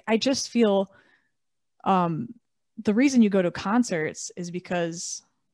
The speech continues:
that, so you can immerse in it, right? And so, like, I,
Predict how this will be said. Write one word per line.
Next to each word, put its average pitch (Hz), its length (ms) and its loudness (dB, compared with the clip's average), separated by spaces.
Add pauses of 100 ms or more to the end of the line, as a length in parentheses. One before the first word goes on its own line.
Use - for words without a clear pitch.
(840)
that, 185 400 -4 (100)
so - 160 -4
you 202 80 -2
can 185 140 -4
immerse 185 760 -6
in 170 120 -8
it, - 200 -12
right? 175 360 -6
And 185 140 -2
so, 190 200 -4
like, 175 320 -4 (560)
I, 220 180 0